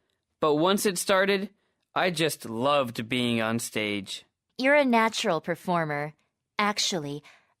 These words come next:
Speaker 2: I'm organizing a production of the play, The King and I now.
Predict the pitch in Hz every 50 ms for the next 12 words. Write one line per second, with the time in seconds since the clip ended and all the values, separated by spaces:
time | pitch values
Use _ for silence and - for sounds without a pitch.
0 | _ - 269 311 339 330 311 330 359 370 359 370 311 247 196 185 180 - - 175
1 | 175 175 190 202 - 214 202 180 226 233 240 - - - 196 170 160 151 147 160
2 | - - - - 226 214 185 160 160 156 - - - _ _ _ _ 214 269 262
3 | 269 - - 403 415 392 320 240 208 185 180 180 185 190 180 170 156 147 143 135
4 | 127 131 -